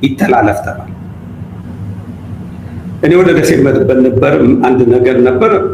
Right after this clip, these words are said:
ሄድኩኝ ከሰዓት በኋላ ደሴ ስደርስ በሚዲያ ሰማሁት፣ ያ ውሳኔ በኋላ ተወሰነ።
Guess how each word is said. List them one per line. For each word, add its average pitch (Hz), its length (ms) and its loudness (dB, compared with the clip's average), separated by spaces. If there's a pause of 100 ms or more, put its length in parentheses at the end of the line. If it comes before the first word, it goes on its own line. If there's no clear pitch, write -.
(220)
ሄድኩኝ 143 400 2 (300)
ከሰዓት - 360 0
በኋላ 95 240 -2 (920)
ደሴ - 240 4
ስደርስ 190 480 2 (300)
በሚዲያ 151 440 4
ሰማሁት፣ 127 420 2
ያ 131 140 2 (400)
ውሳኔ 123 360 0
በኋላ - 280 -2
ተወሰነ። - 380 -8